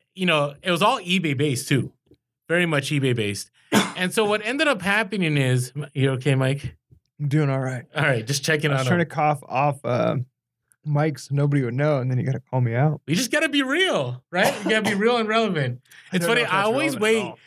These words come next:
Speaker 1: when that's gonna happen to me, 'cause I've had the moments, right? And on a podcast, like, you hear everything. So, but he seems to be better.
Speaker 2: I'm doing okay now.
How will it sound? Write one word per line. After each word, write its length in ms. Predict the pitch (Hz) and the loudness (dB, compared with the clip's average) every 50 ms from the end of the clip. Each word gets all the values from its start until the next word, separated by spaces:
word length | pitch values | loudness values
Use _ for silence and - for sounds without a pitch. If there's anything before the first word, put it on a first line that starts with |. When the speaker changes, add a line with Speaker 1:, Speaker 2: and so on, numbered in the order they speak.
| - - _ _ _ | -20 -20 _ _ _
Speaker 1:
when 180 | - 180 185 185 | -2 0 0 2
that's 280 | 156 156 165 196 190 - | 4 2 2 2 0 -2
gonna 140 | 185 165 156 | 0 0 0
happen 340 | 143 143 143 151 147 160 143 | 2 2 0 0 0 -2 -2
to 100 | 143 135 | 0 0
me, 240 | 117 107 101 98 98 - | -2 -2 -4 -6 -6 -4
'cause 100 | 156 151 | -2 0
I've 140 | 170 180 175 | 0 0 0
had 160 | 220 214 208 | 0 0 0
the 60 | 202 | 0
moments, 500 | 180 175 180 185 175 156 135 127 123 - 160 | 0 0 0 0 0 -2 -4 -6 -8 -6 -2
right? 320 | 151 151 160 180 185 170 | 0 2 2 2 0 -2
And 120 | 160 165 170 | -2 0 0
on 120 | 170 165 165 | 0 0 0
a 40 | |
podcast, 760 | 147 151 185 196 220 226 220 196 160 147 143 139 143 139 - 160 | 0 0 2 2 0 0 0 0 0 2 0 0 -2 -2 0 0
like, 240 | 147 139 131 127 135 | 2 2 0 0 -2
you 100 | 165 185 | -2 -2
hear 240 | 185 208 180 165 151 139 | 0 0 0 0 -2 -2
everything. 640 | 147 160 156 165 156 139 120 113 101 98 98 98 - _ - 90 - - _ | -2 -2 0 0 0 0 -2 -4 -8 -8 -10 -12 -12 _ -8 -8 -8 -8 _
So, 180 | - 127 117 | -2 -2 0
but 160 | 113 123 160 | 0 0 0
he 100 | 156 170 | 2 0
seems 240 | 190 185 196 180 156 | 0 0 0 -2 -2
to 60 | 156 | -2
be 100 | 151 147 | -2 0
better. 360 | 131 131 127 120 107 95 95 - _ - - - | 2 2 2 0 0 -4 -10 -14 _ -16 -8 -4
Speaker 2:
I'm 120 | 123 123 | -2 0
doing 180 | 123 131 135 131 | 0 0 0 0
okay 300 | 127 123 - - 127 123 | -2 -4 -2 -2 -2 0
now. 280 | 120 117 113 117 - | 0 -2 -4 -6 -8